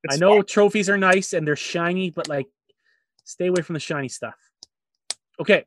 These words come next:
Speaker 1: M L R Virtual Cup. I forgot about that one.
Speaker 2: We're at six cups. Holy moly.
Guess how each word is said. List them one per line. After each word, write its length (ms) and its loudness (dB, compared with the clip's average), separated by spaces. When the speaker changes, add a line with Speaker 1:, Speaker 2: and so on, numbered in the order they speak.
Speaker 1:
M 80 -4
L 120 2
R 140 2
Virtual 400 -2
Cup. 320 -6
I 560 -6
forgot 220 -2
about 160 -4
that 80 0
one. 160 -6
Speaker 2:
We're 100 -16
at 140 -18
six 320 -10
cups. 580 -12
Holy 220 -14
moly. 300 -20